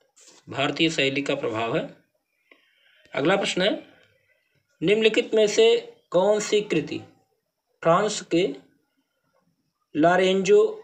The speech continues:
गिब्रेटी का है? तो यहाँ पे सही जवाब होगा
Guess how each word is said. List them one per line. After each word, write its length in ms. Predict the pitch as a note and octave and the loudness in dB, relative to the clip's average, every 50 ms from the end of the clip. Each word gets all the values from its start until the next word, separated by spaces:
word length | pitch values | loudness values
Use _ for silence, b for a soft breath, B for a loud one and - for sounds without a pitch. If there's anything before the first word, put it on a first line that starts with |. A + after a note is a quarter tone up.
| - - D#3 | -12 -10 -4
गिब्रेटी 440 | D3+ D#3+ D#3+ E3 E3+ D#3+ F#3 G3+ | -2 0 0 0 0 0 -2 -4
का 140 | F3 - D3 | -2 -2 -2
है? 200 | C3 A#2 A2 G#2+ - - _ _ _ _ _ _ _ _ _ _ _ _ _ _ _ _ _ _ _ _ _ _ _ _ _ _ _ _ _ _ _ _ _ _ _ _ _ _ _ _ _ _ _ _ _ _ _ _ - | -2 -2 -6 -10 -12 -18 _ _ _ _ _ _ _ _ _ _ _ _ _ _ _ _ _ _ _ _ _ _ _ _ _ _ _ _ _ _ _ _ _ _ _ _ _ _ _ _ _ _ _ _ _ _ _ _ -2
तो 60 | D#3 | -2
यहाँ 180 | D#3+ E3 F#3 | 0 0 -2
पे 180 | F3+ - G3+ G3 | 0 0 0 -2
सही 280 | G3 - - F3 F#3 G3+ | 0 -2 -2 0 0 2
जवाब 300 | F#3+ F#3+ F3+ F3+ F3+ F3+ | 0 2 2 2 0 2
होगा 480 | F3+ F3+ F3 F3+ F#3 F3+ - - - | 0 0 0 0 0 0 -2 -4 -8